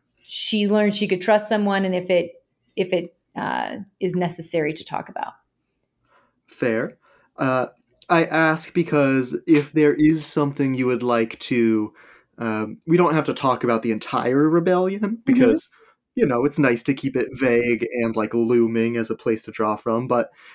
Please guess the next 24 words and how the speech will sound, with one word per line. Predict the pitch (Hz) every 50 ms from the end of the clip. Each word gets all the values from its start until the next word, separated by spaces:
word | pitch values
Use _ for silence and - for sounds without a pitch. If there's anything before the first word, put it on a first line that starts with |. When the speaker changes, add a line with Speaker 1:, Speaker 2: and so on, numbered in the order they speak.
| - _ _ _
Speaker 2:
if | - 139 139 -
there's | 151 139 135 131 - -
anything | 135 131 135 131 - 135 131 123
that | 117 110 -
you | 127 120
would | 120 120 117
like | 113 113 113 113 - -
to | - 135 120 113 - -
add | - 117 113 113 120 123 120 117
narratively, | 113 107 107 107 104 110 117 120 - 147 151 156 165 160 165 170 185 202 - _ _ _ _ _ _ -
um, | 123 117 110 107 107 104 107 - - _ _ -
of | 131 120 113 - -
maybe, | 120 117 113 113 117
like, | 113 107 107 -
what | 113 110 113 113 113 - -
that | 127 117 -
rebellion | - 123 - 120 110 110 110 110 113 104 104 107 110
meant, | 117 113 117 147 175 170 - - - _ _ _ _ _ _ _ _ _ _ -
uh, | 113 - - - - - _ _ _ _ _ _ _ _ _ _
'cause | - 165 151 139 - - _ _ -
in | 196 185 175
the | 151
book, | - - 143 135 127 -
it's | 131 117 -